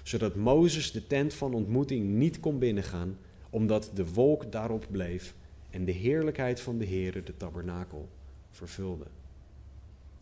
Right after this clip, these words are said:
In Exodus veertig en in één Koningen acht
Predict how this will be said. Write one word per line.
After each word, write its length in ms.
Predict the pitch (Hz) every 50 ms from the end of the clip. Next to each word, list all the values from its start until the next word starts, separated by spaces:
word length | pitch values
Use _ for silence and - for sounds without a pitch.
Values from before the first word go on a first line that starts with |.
| - - - - - -
In 220 | - 156 180 190
Exodus 540 | 185 175 175 - - - 170 156 151 - -
veertig 500 | - 147 135 131 127 127 139 - - -
en 180 | - 151 156 160
in 160 | 151 143 127
één 260 | 139 143 143 151 143
Koningen 420 | - 139 135 135 127 120 123 123 -
acht 460 | - 120 101 87 - - - - -